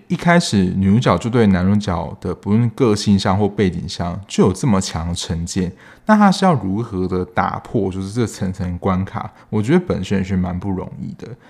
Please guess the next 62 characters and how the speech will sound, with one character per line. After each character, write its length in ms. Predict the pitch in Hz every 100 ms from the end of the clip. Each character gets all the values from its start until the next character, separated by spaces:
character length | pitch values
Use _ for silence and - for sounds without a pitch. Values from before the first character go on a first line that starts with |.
| - - _
可 100 | 151
是 60 | 196
这 220 | 202 220
一 80 | 196
部 280 | 196 165
的 140 | 95 98
一 80 | 95
个 180 | 98
我 100 | 90
觉 120 | 87 92
得 160 | 95
蛮 480 | 92 95 90 92 95
大 220 | 123 147
的 160 | 95 90
亮 320 | 87 110 110 - -
点， 160 | - 87
就 120 | 104
是 140 | 104
其 160 | 95 95
实 60 | 90
是 140 | 101
在 140 | 107 95
男 240 | 90 98
女 80 | 92
主 180 | - 92
角 160 | 92 90
个 180 | - 107
性 160 | 98 95
上 180 | 101 87
的 60 |
描 220 | 85 - -
述。 300 | - - - - - _ _ -
不 40 | 233
知 40 |
道 100 | 214
大 280 | 208 202 156
家 180 | 160 160
喜 240 | - 98
欢 180 | 98 123
美 220 | 110 87
兰 260 | 85 85 90
这 100 | 131
样 180 | 113 98 -
个 220 | 131 95
性 340 | - 110 92 58 - -
或 140 | 113
是 80 | 113
特 320 | - - 107
质 280 | 92 - 85
的 40 |
女 180 | 78 78
生 260 | - - -
吗？ 240 | 65 - -
我 100 | -
个 180 | 101 214
人 100 | 117
是 140 | - 117
还 100 | 92
蛮 240 | 90 87
被 160 | 101 92
吸 340 | - - 90
引 140 | 80